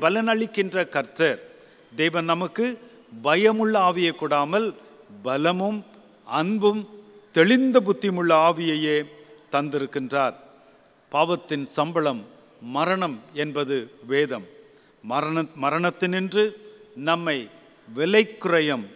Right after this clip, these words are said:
கொடுத்து, தம்முடைய குமாரனையே, ஒரே பேரான குமாரனையே கொடுத்து நம்மை காப்பாற்றிய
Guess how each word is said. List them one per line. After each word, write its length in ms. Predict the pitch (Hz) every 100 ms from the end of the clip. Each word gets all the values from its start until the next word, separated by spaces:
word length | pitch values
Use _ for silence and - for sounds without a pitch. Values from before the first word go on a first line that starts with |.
| -
கொடுத்து, 420 | 165 175 180 147 113 90 - - -
தம்முடைய 260 | 151 160 156 147
குமாரனையே, 760 | 143 165 214 226 196 185 180 135 120
ஒரே 220 | 151 190 220 240
பேரான 340 | 214 202 185 180 165
குமாரனையே 720 | 160 170 180 175 170 165 165 117 - - - -
கொடுத்து 440 | 143 160 - 226 233 123 - - - - - 131
நம்மை 300 | 175 202 202 - 151
காப்பாற்றிய 680 | 175 - 220 233 - 214